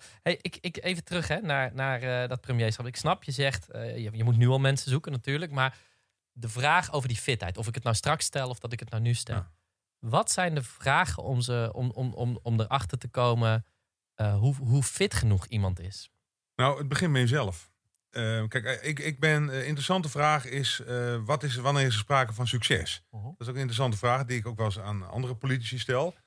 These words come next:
Speaker 1: Mhm.
Speaker 2: Als je nou zegt, "Ik ben nu het eind van het jaar, of over een jaar zijn de verkiezingen, wanneer is er nu sprake van succes?" Ehm, eigenlijk durf ik te zeggen, als ik het, eh, versneld even hier neerleg,
Speaker 1: Mhm.
Speaker 2: jij wil zoveel mogelijk stemmen winnen.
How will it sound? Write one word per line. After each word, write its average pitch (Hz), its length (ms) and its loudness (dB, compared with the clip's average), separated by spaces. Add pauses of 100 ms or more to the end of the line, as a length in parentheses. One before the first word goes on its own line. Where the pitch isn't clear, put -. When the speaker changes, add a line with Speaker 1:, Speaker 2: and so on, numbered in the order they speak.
(140)
Speaker 1:
Mhm. 113 240 -6
Speaker 2:
Als 135 160 -2
je 143 60 -2
nou 147 120 0
zegt, 156 200 0
"Ik 143 140 -8
ben 151 100 0
nu 131 200 2
het 120 80 -2
eind 131 220 2
van 117 100 0
het 95 80 2
jaar, 175 400 2
of 117 180 -8
over 107 380 -4
een 107 60 0
jaar 113 240 4
zijn 107 120 -2
de 90 60 -2
verkiezingen, 160 420 -6
wanneer 170 220 0
is 156 60 0
er 135 60 -4
nu 135 80 2
sprake 135 380 0
van 107 140 -6
succes?" 104 500 -4 (760)
Ehm, 120 460 2 (180)
eigenlijk 175 460 2
durf 120 200 4
ik 104 60 2
te 107 100 -2
zeggen, 139 240 0
als 156 120 -4
ik 123 100 -10
het, - 180 -20
eh, 107 60 -12 (200)
versneld 113 380 0
even 90 180 -8
hier 90 100 0
neerleg, 117 540 -2
Speaker 1:
Mhm. 107 120 -12 (220)
Speaker 2:
jij 165 140 4
wil 139 100 4
zoveel 135 200 4
mogelijk 104 220 4
stemmen 98 200 2
winnen. 90 260 -4